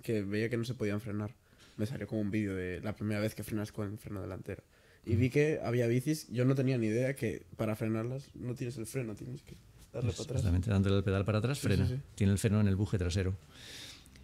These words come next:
Speaker 2: Y claro, bueno, pues eso era una novedad para nosotros. Y bueno, pues vale, frena así, pues perfecto. Bajamos de, por la carretera de Va-, de Valladares, desde arriba, desde, desde arriba del todo, y veníamos un poquito rapidín.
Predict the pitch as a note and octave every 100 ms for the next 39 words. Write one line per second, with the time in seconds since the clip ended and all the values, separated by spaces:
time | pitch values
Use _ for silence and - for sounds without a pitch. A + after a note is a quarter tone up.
0 | - - - C3 A#2+ C3+ A2+ A2+ G2+ G#2
1 | A2+ A2+ A2+ G#2+ G2+ G2+ G2+ G2 F#2+ A2+
2 | F2+ F#2 G2+ A2 A#2 D3 F#2 E2+ - D3
3 | C3 G2+ A#2 D3+ - B2 A2 G2 B2+ -
4 | B2 - - - - C#3+ - - - -
5 | - - _ - - G#2+ A2+ A#2 G#2+ G#2+
6 | G#2 G2+ G#2+ G2+ G2 G#2+ G#2+ G#2 A#2+ G#2
7 | G#2+ G#2 A#2+ B2+ D3 - _ C3+ G2 F#2+
8 | F#2+ F#2+ A2+ F#2 F#2 F#2 F#2 F#2 F2+ -
9 | - - F#2+ F2+ G2+ G2 F#2 A#2+ A#2 -
10 | _ - G#2+ G2 G#2 A2 - - A#2 G2
11 | G2+ G#2 A#2 G#2+ G2 F#2+ G2 G#2+ A#2 C3+